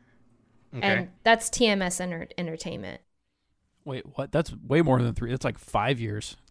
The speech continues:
Speaker 3: <laughs>
Speaker 2: Correct. Yeah, sorry. Um,
Speaker 1: Okay,
Speaker 3: Well, if it
Speaker 1: so
Speaker 3: comes out next
Speaker 1: that,
Speaker 3: year, it'll be fine.
Speaker 1: that,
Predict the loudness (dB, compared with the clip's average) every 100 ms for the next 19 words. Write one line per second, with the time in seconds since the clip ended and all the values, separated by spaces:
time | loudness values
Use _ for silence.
0 | _ -2 -2 -8 -16 -2 0 2 4 4
1 | 2 0 2 2 -2 -10 -12 -20 -20 -20
2 | -20 -20 -8 -2 0 2 4 8 8 6
3 | 2 8 8 10 6 8 10 8 4 -2
4 | 4 8 8 6